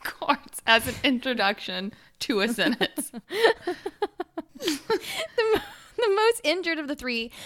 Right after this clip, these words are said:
Speaker 2: was taken to the only surgical operating room.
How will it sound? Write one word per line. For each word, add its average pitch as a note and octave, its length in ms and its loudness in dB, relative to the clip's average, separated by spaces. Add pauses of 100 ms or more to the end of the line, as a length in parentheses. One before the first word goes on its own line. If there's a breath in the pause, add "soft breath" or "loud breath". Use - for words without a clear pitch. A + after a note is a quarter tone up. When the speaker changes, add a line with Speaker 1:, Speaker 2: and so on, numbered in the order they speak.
(140 loud breath)
Speaker 2:
was A#3+ 160 -4
taken D4+ 280 0
to C4+ 100 -4
the G#3 220 -6
only G3+ 240 0
surgical C4 480 -4
operating G#3 460 -2
room. F#3+ 140 -6